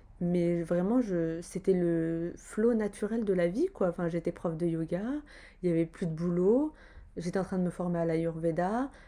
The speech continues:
Euh, m-, moi, j'ai fait que des trucs que j'aimais, quoi. Et tout d'un coup, je commence à, à travailler dans un domaine que j'aime et que je suis ma propre boss, quoi. Alors, ça a des avantages, hein, ça, c'est, c'est clair.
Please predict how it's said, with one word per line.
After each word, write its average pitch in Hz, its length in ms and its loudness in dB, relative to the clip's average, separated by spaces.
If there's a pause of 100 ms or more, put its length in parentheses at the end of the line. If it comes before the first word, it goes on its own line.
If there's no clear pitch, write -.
(160)
Euh, - 40 -6
m-, 180 200 -2
moi, 196 200 0
j'ai 196 120 0
fait 180 140 -2
que 247 140 -2
des 254 140 4
trucs - 240 -6
que 208 120 4
j'aimais, 247 380 0
quoi. 190 320 -4 (480)
Et 196 120 2
tout 214 120 -2
d'un 196 160 4
coup, 302 180 -2
je - 100 -8
commence 226 500 2
à, 175 380 -2 (1000)
à 175 80 -4
travailler 190 640 2
dans 175 260 -2
un 165 80 0
domaine 165 500 -2 (100)
que 214 180 2
j'aime 175 500 -2 (720)
et 190 140 2
que 165 380 -2
je 165 60 -14
suis - 300 -6
ma 165 240 0
propre - 480 -4
boss, 175 420 -2
quoi. 156 340 -6 (260)
Alors, 160 160 2
ça 180 100 0
a 170 40 4
des 170 180 2
avantages, 202 480 0
hein, 202 160 -6
ça, 170 180 -10
c'est, - 400 -8
c'est - 240 -16
clair. 226 460 -6